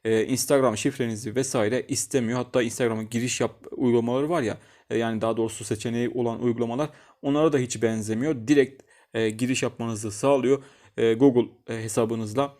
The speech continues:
Böylece daha güvenilir bir şekilde bağlanmak mümkün arkadaşlar. Hemen Google'la giriş yap diyelim.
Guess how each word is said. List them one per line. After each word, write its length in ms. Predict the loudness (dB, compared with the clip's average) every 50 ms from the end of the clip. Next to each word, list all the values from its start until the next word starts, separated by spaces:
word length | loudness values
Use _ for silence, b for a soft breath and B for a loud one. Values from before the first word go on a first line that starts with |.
| _ -2
Böylece 600 | 4 6 6 8 6 6 4 4 2 2 2 2
daha 120 | 0 0 0
güvenilir 580 | 0 0 0 2 2 2 0 0 -2 -4 -2
bir 60 | -2
şekilde 640 | -2 -2 -2 -2 -2 -4 0 0 0 0 0 0 0
bağlanmak 560 | 2 2 2 0 -2 -4 -4 -6 -8 -10 -14
mümkün 400 | -8 -4 -2 -2 -2 -2 -4 -4
arkadaşlar. 520 | -4 -4 -6 -4 -4 -4 -2 -2 -4 -4 -2
Hemen 200 | -2 -2 2 4
Google'la 500 | 4 6 6 4 4 4 4 4 2 0
giriş 340 | 0 -2 -2 -2 0 2 0
yap 240 | 0 0 -2 _
diyelim. 360 | -2 -2 0 0 0 -2 -4